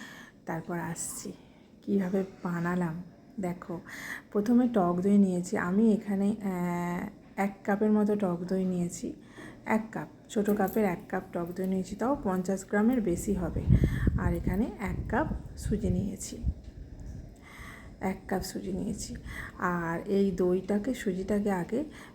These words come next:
ভালো করে মাখিয়ে, আহ, পাঁচ সাত মিনিট রেখে দেবো, বুঝেছ? আহ,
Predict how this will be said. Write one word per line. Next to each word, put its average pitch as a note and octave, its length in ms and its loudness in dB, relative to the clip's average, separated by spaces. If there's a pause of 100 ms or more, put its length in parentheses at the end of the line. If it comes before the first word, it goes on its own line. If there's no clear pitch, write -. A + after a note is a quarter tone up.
ভালো F#3 300 2
করে G3 220 2
মাখিয়ে, F#3+ 760 4 (500)
আহ, F3 380 -2 (100)
পাঁচ G#3 200 4
সাত A3 300 2
মিনিট A3+ 340 4
রেখে - 260 -4
দেবো, F3 140 -8 (1080)
বুঝেছ? - 280 -6 (1300)
আহ, F3 500 -4